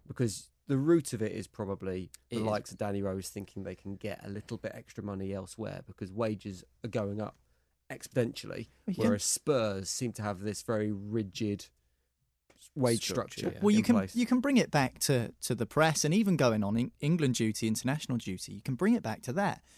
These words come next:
Speaker 3: because players will be going and meeting up with teammates or whatever, or they'll be scrolling through Twitter on their phone and they'll see te-, England teammate signs new contract worth three hundred
Speaker 2: Yeah.
Speaker 3: grand a week. And Danny Rose is sat there thinking, "Hang on a sec, I'm on sixty grand a week here."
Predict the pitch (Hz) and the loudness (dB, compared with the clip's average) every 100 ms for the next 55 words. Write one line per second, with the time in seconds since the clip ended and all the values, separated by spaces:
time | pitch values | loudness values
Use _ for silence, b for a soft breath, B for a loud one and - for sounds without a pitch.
0 | b _ 160 175 - 226 262 175 156 160 | b _ -2 -2 0 0 2 2 2 2
1 | 156 143 151 143 139 - 127 - 151 139 | 4 4 2 2 0 0 -4 -2 0 2
2 | 139 135 127 123 139 170 120 104 110 - | 0 0 0 0 0 0 0 -2 -2 0
3 | 156 175 - 147 - 147 139 131 117 120 | 2 2 -2 -2 -2 -2 0 0 0 0
4 | 123 147 147 131 156 147 143 b b b | 0 0 0 0 2 2 0 b b b
5 | b _ _ _ - - - 220 190 214 | b _ _ _ -20 -8 0 2 6 8
6 | 185 147 - 196 160 120 190 - - - | 8 4 4 4 4 4 0 -2 -2 2
7 | 170 170 135 165 208 180 220 202 139 151 | 4 2 4 6 6 6 4 4 2 2
8 | 156 127 - 196 202 214 175 220 196 185 | 0 -2 0 4 6 6 6 4 6 6
9 | 233 160 - 120 147 208 196 196 160 - | 6 2 0 -4 0 2 2 0 0 -2
10 | 127 160 180 185 294 143 - 87 - 240 | -2 -2 -2 0 0 0 0 -2 2 0
11 | - - - - 117 123 233 - - - | 0 -4 -4 -2 -2 0 -4 -4 -12 -14